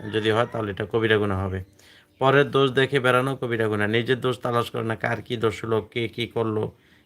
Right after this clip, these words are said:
কে কিভাবে চলতেছে, এগুলা নিয়ে অনেকে আছে সারাদিন মগ্ন থাকে, এটা কবিরা গুনাহ। কারো জানমাল ইজ্জতের হানি করা, এটাও কবিরা গুনাহ। একজন ব্যক্তিকে, আহ, কি এটা কি বলে,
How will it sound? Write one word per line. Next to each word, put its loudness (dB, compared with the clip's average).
কে 4
কিভাবে 4
চলতেছে, -2
এগুলা 2
নিয়ে 2
অনেকে 0
আছে -6
সারাদিন -2
মগ্ন 0
থাকে, -6
এটা 0
কবিরা 2
গুনাহ। -2
কারো 8
জানমাল 6
ইজ্জতের -2
হানি -2
করা, -2
এটাও -4
কবিরা 2
গুনাহ। -2
একজন -2
ব্যক্তিকে, 0
আহ, 4
কি -8
এটা -8
কি -6
বলে, 0